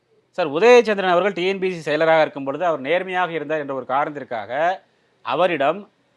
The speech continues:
அலுவலர்கள் யாரும் பேசக்கூடாதுன்னு சொல்லி மெம்பர்ஸ் வந்து அன்அனௌன்ஸ்டா சொல்லியிருந்தாங்க. இது நடந்துச்சு டி என் பி எஸ் சியில், டி என் பி எஸ் சி வட்டாரத்தில் நடந்தது.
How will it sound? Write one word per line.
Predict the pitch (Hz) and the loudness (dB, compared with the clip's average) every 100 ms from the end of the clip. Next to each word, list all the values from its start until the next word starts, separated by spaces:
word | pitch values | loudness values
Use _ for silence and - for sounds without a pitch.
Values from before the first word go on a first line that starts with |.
| - | -2
அலுவலர்கள் | 143 208 220 202 | 2 4 4 4
யாரும் | 180 180 170 | 4 4 4
பேசக்கூடாதுன்னு | 180 185 175 175 170 165 | 0 0 -2 0 0 -2
சொல்லி | 175 214 | -6 -4
மெம்பர்ஸ் | 180 190 202 | -4 -2 -2
வந்து | 170 170 208 262 - _ _ _ - | -2 -4 -2 -4 -6 _ _ _ -6
அன்அனௌன்ஸ்டா | 156 214 208 185 | -2 -2 -2 -2
சொல்லியிருந்தாங்க. | 214 190 170 147 110 - _ | -4 -4 -6 -6 -6 -12 _
இது | 160 | -6
நடந்துச்சு | 208 190 226 180 131 | 0 0 0 -6 -8
டி | 180 | -6
என் | 185 | -6
பி | 165 | -8
எஸ் | 156 | -8
சியில், | 190 | -10
டி | 180 | -10
என் | 190 | -10
பி | 185 | -10
எஸ் | |
சி | 175 | -6
வட்டாரத்தில் | 151 165 165 185 | -4 0 -2 -2
நடந்தது. | 156 185 190 113 | -4 -2 -4 -8